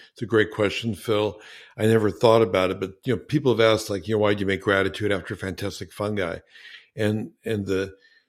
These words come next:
the, the sort of the short answer is when you think about Fantastic Fungi as a movie, it's a journey under the ground into nature's intelligence,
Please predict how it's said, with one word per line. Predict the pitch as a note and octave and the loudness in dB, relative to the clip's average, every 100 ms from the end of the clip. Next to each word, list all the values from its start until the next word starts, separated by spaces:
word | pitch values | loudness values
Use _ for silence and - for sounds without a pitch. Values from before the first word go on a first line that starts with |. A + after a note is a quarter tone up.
| _ _ | _ _
the, | C3 - | -8 -6
the | - | -8
sort | G#2+ - C3+ | -6 2 4
of | A#2 | 4
the | F#2+ | 0
short | - C#3+ D3+ | 2 6 6
answer | A#2 G#2+ - G#2+ | 6 2 -2 -2
is | G2+ - | -2 -4
when | - G#2 G#2 | -12 -4 -2
you | G#2 G2 | -2 -4
think | - C3+ A#2+ | -2 -2 0
about | A2+ G#2+ G#2 - | 0 0 0 -6
Fantastic | - G2 - G#2 - F#2+ | -8 -6 -4 -6 -6 -10
Fungi | - A2 G#2 | -4 -2 0
as | F#2+ F2+ | -2 -2
a | |
movie, | F#2 A2+ A2 F#2 F2 - _ - _ | -2 0 0 0 -4 -8 _ -20 _
it's | A2+ - | -8 -6
a | |
journey | G2+ F#2+ A#2 A#2 A2+ G#2+ _ _ _ - _ _ | -8 -2 0 2 -2 -4 _ _ _ -20 _ _
under | A#2 A#2 A#2+ | 2 4 2
the | |
ground | A2 G#2 G2 G2 F#2+ - | 2 2 0 0 -4 -4
into | G#2 G2 A2 | -4 -4 -2
nature's | G#2 G2+ G2 G2+ | 0 -2 -2 -8
intelligence, | F#2+ F2+ G#2 G#2 F#2+ F2+ E2 D#2+ - | -8 -8 -6 -6 -6 -10 -12 -12 -18